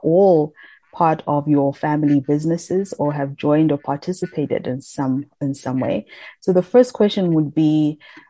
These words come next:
um, to all the panelists, uh, if you could answer it briefly. When did you decide to join the family business and what made you decide to do so?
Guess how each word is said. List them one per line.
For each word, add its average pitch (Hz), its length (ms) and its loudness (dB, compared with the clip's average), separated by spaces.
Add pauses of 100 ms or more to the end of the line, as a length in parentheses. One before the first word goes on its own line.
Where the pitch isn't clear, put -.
(180)
um, 147 380 -2
to - 140 -4
all 226 160 4
the 214 100 4
panelists, 139 720 -4 (180)
uh, 147 220 0
if - 80 -10
you 165 60 -4
could - 140 -4
answer 147 300 0
it 131 200 -6
briefly. - 540 -2 (380)
When 226 180 4
did 262 140 6
you 269 100 6
decide 170 540 2
to 165 80 -2
join 151 320 0
the 170 100 0
family 139 340 -2
business 131 540 -4
and 156 240 0
what 151 260 0
made 156 240 2
you 151 100 0
decide 143 560 -2
to - 260 -14
do 135 160 -4
so? 131 460 -6